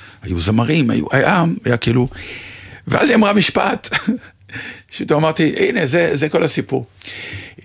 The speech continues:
היא אמרה, והיינו ב-, סמדר ואני היינו במוזיאון תל אביב, אולם ארבע מאות מקום, כמה... מקום קטן, לא תגידי עכשיו ב-, באיזה... קיסריה עם שלושת אלפים איש.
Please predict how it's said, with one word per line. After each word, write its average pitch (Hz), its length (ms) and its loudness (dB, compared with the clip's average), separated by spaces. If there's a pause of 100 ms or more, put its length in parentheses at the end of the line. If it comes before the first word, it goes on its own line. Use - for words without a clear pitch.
(180)
היא 131 160 2
אמרה, 165 440 4 (420)
והיינו 180 380 4
ב-, 135 400 4 (460)
סמדר 131 320 -2
ואני 151 160 2
היינו 123 220 0 (1040)
במוזיאון 107 360 0
תל 110 160 2
אביב, 110 420 2
אולם 101 300 2
ארבע 82 220 0
מאות 117 200 -2
מקום, - 260 -2 (420)
כמה... - 320 -2 (800)
מקום 139 240 -2
קטן, 180 340 2
לא 104 120 4
תגידי 117 340 2
עכשיו 95 320 0
ב-, 80 200 2 (880)
באיזה... 82 680 4 (400)
קיסריה 104 520 2
עם 95 80 4
שלושת 101 280 0
אלפים 85 320 0
איש. 78 280 -2